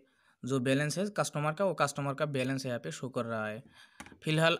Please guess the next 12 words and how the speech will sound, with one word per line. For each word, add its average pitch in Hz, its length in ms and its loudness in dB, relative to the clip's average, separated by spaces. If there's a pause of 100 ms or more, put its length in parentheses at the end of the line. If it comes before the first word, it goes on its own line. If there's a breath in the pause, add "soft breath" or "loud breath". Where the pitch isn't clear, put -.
आज 160 140 2
का 175 100 4
वीडियो 160 300 6
में 160 120 4
बस 156 180 6
इतना 151 180 2
ही। 156 120 6
अगर 147 240 8
आप 147 160 4
लोगों 147 160 4
को 151 80 2
लाइक, 143 480 4